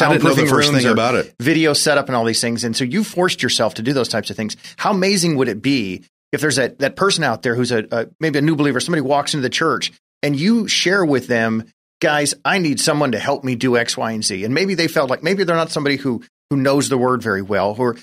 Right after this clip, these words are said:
Speaker 2: who can talk to people very well, but man, could, they could be behind the scenes running some stuff and, you know, running some of the electronics for you, or even painting or cleaning or some of these
Speaker 1: Oh, I've had
Speaker 2: nature.
Speaker 1: people doing that right now, yeah.
Speaker 2: And, and, and, and those are the gifts. When we start looking about those gifts as,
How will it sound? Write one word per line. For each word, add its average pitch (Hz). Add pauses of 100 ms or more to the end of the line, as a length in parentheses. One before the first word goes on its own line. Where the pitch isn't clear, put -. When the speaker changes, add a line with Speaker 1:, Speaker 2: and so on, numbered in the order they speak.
(120)
Speaker 2:
who 170
can 165
talk 175
to 170
people 139
very 113
well, 101 (240)
but 131
man, 151
could, 147
they 156
could 127
be 147
behind 139
the 120
scenes 127
running 123
some 113
stuff 98 (320)
and, 127
you 139
know, 123
running 127
some 127
of 123
the 123
electronics 123
for 120
you, 110
or 113
even 151
painting 139
or 107
cleaning 156
or 117
some 127
of 120
these 117
Speaker 1:
Oh, 123
I've 127
had 135
Speaker 2:
nature. 123
Speaker 1:
people 123
doing 139
that 98
right 110
now, 123
yeah. 107
Speaker 2:
And, 147
and, 143
and, 143
and 135
those 196
are 180
the 143
gifts. 107
When 139
we 135
start 180
looking 165
about 139
those 131
gifts 139
as, 135